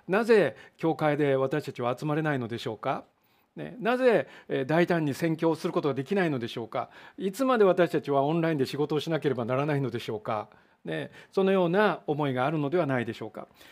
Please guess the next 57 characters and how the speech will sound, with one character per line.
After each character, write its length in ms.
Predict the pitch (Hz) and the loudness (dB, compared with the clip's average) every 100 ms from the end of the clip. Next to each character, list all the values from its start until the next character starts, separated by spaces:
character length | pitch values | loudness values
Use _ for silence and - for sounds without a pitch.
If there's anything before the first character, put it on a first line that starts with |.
| - | 0
け 80 | 226 | 2
れ 40 | |
ど 60 | 214 | 4
も、 80 | 185 | 4
私 220 | 233 254 | 4 2
た 100 | 254 | 0
ち 100 | 165 | 0
は 320 | 180 160 - - - - | 2 2 0 -12 -20 -4
ま 120 | 214 | 0
ず 80 | 190 | 0
今 200 | 190 208 | 2 2
日 40 | 151 | 4
覚 100 | 151 | 0
え 40 | |
た 120 | 151 | -2
い 60 | 127 | -6
の 100 | 107 | -4
は、 240 | 135 120 - - - | 0 0 -2 -18 -6
も 320 | 202 196 131 - - | 2 2 2 -6 0
う 40 | |
文 240 | 190 302 311 | 4 4 4
句 100 | 180 | 4
を 60 | |
言 140 | 147 156 | 4 4
う 20 | |
こ 100 | 170 | 2
と 80 | 151 | 2
は 80 | |
や 100 | 113 | 2
め 120 | 123 156 | 2 2
ま 100 | 175 | 2
し 80 | |
ょ 60 | 185 | 2
う 40 | |
と 60 | - | 0
い 20 | |
う 20 | 110 | -8
こ 40 | |
と 100 | 110 | -14
で 60 | - | -16
す 60 | |
ね。 220 | 131 127 - _ _ _ | -16 -16 -18 _ _ _
不 180 | _ 170 | _ 2
平 220 | 170 226 | 6 4
不 120 | 226 247 | 4 0
満 200 | 240 240 | 0 2
を 40 | |
言 100 | 233 | 0
う 20 | |
こ 100 | 226 | 0
と 60 | 214 | 2
は 80 | 127 | 2
や 80 | |
め 100 | 123 | 0
ま 140 | 135 135 | -2 -2
し 80 | 139 | -4
ょ 140 | 101 | -6